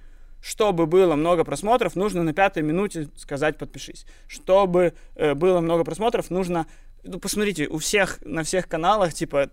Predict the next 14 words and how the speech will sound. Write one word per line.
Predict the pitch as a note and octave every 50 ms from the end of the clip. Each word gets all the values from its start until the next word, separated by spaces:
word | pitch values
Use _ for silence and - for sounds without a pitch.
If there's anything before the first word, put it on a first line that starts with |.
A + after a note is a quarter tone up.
| -
картинки, | - E3+ D#3+ - - G3+ A3 A#3 A3 - D3+ C3 - -
ну, | D3+ D#3
пипец | C#3+ - - - D3 - - D3 C#3 -
одинаковые. | D3 C3 B2 B2 B2 A#2+ B2+ - - C3 -
Че-то | - - F#3+ F#3 F#3
подсвечено | - G3 F#3+ - - G3 G#3 G#3+ A3 - A3+ G3+ G3
там | - F#3+ F3 F#3 F3+
сзади, | F3 G3+ G#3+ G#3+ A3 G#3 G#3 G3 F#3+ - - - - -
че-то | - - F#3+ F#3 - G3 F3
там... | - F#3 F#3+ G3 G3+ -
Нет, | - F#3+ F#3 D#3 C3 C3+ E3+
я | D#3
не | E3+ F3 F#3+
про | - G3 G3+